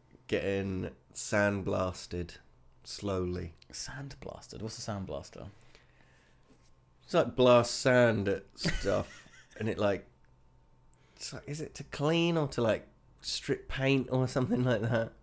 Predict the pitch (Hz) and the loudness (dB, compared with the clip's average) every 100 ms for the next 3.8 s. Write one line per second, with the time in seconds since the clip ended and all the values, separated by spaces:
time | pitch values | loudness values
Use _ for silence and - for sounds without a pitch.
0 | - - - - - 139 110 104 104 151 | -20 -20 -20 -14 -4 -4 0 -2 0 -2
1 | 151 185 - 226 - - 226 233 220 240 | 2 2 2 -2 -2 0 0 -2 2 2
2 | 240 - 302 - 185 - 123 123 - 160 | 2 2 0 2 -2 0 0 -2 2 4
3 | 156 147 147 147 117 65 50 52 | 6 4 0 -2 -4 -4 -10 -16